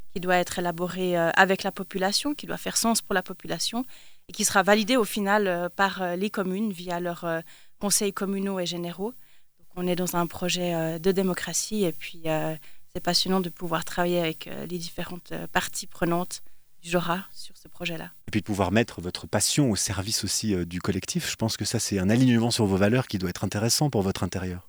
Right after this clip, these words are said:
Speaker 1: Oui, effectivement, c'est, c'est intéressant de, d'être dans ce projet de, de développement durable au sens large,
Speaker 2: Ouais.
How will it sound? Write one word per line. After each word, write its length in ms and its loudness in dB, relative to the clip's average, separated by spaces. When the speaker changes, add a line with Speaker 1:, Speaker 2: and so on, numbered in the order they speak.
Speaker 1:
Oui, 160 2
effectivement, 560 2
c'est, 460 2
c'est 120 -6
intéressant 560 -6
de, 460 -6
d'être 200 -12
dans 120 -14
ce 80 -18
projet 300 -12
de, 240 -14
de 100 -18
développement 420 -4
durable 460 -4
au 20 -12
sens 300 -14
large, 240 0
Speaker 2:
Ouais. 160 2